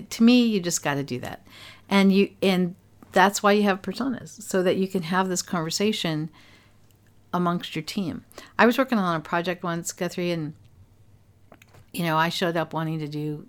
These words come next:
my usual U X method stuff that you just alluded to. And so the fir-, it's one of the first questions I always ask is, "Who's your target audience?" And, and I had, instead of asking it that way, though, I had said, "Okay, let,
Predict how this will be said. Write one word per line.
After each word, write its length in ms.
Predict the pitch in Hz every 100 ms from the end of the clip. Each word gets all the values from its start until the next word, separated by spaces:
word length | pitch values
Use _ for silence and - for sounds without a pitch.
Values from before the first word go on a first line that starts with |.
| -
my 120 | 147
usual 420 | 139 143 135 143 - _ _
U 140 | 151 147
X 300 | 139 - -
method 360 | 151 - 131
stuff 240 | - 131 -
that 120 | -
you 120 | 139
just 280 | 131 139 - - - -
alluded 440 | 165 151 160 156
to. 240 | 151 107 139 - _ - - _ _ _ _ _ _ _ _ _ -
And 360 | 190 170 170
so 200 | 160 190
the 80 | 170
fir-, 320 | 160 180 180 - - 208
it's 180 | 202 -
one 120 | 226
of 40 | 202
the 60 |
first 400 | 165 - 247 247
questions 320 | - 202 175
I 80 | 180
always 220 | 160 160
ask 280 | 156 135 -
is, 160 | 143 -
"Who's 200 | - 165
your 80 | 151
target 340 | 165 147 156
audience?" 580 | 131 127 131 127 - - -
And, 420 | 156 151 143 143 - _ _ _ -
and 180 | 165 160
I 140 | 160
had, 300 | 165 160 156
instead 340 | - 165 - 254
of 80 | 262
asking 340 | 180 185 196
it 120 | 151
that 180 | - 139
way, 120 | 143
though, 180 | 143 143
I 120 | 143
had 220 | 147 156 -
said, 360 | - 151 143 -
"Okay, 320 | 165 175 147
let, 240 | 156 151